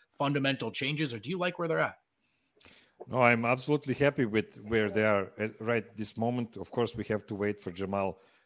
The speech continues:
Speaker 2: to return in order for the team to be at, it, at its full strength. Uh,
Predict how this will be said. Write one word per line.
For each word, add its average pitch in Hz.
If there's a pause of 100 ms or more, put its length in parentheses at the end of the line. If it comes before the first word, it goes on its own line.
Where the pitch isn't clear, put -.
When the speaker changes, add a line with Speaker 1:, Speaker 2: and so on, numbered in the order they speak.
(100)
Speaker 2:
to -
return 92
in 92
order 90
for 87
the 82
team 95
to 87
be 90
at, 82
it, 87 (100)
at 90
its -
full 92 (280)
strength. 117 (600)
Uh, 98